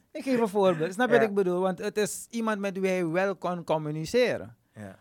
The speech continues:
Speaker 1: Als het een, een keuken was waar, of een tent was, een toko waar je niet kan communiceren, dan snap ik dat je boos gaat worden. Maar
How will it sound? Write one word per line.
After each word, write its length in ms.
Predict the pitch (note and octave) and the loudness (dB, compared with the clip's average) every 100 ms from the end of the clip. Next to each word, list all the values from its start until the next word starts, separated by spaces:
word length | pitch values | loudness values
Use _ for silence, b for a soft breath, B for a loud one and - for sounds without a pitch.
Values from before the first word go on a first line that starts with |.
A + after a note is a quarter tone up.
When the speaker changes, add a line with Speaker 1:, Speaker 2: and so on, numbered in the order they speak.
| _ | _
Speaker 1:
Als 160 | - E3 | -4 -4
het 120 | E3 | -2
een, 160 | D#3 C#3+ | -2 -4
een 160 | - C#3 | -8 -2
keuken 340 | D#3+ D#3+ F#3+ | 4 4 6
was 220 | F#3+ F#3 | 6 6
waar, 280 | E3+ F3 F3 | 6 4 2
of 80 | D3+ | 0
een 140 | D3 | -2
tent 260 | C#3 E3+ F3 | 2 2 4
was, 240 | F3 D#3+ | 4 4
een 180 | D#3+ C#3+ | 0 -2
toko 360 | E3 E3 D3+ D#3 | 2 2 4 4
waar 200 | D3+ C#3+ | 6 4
je 60 | |
niet 180 | C#3+ A3+ | 2 2
kan 180 | C4+ G#3+ | 2 4
communiceren, 520 | D#3 C#3+ C3 - C3 | 2 2 0 -2 -2
dan 100 | B2+ | -4
snap 260 | - D#3 D#3 | -6 -8 -8
ik 100 | D#3 | -8
dat 140 | D#3 | -8
je 80 | D3+ | -6
boos 260 | C3 A#2 A2+ | -6 -8 -8
gaat 140 | A2 | -12
worden. 300 | A2+ G#2 D3+ | -12 -10 -4
Maar 180 | E3 | -2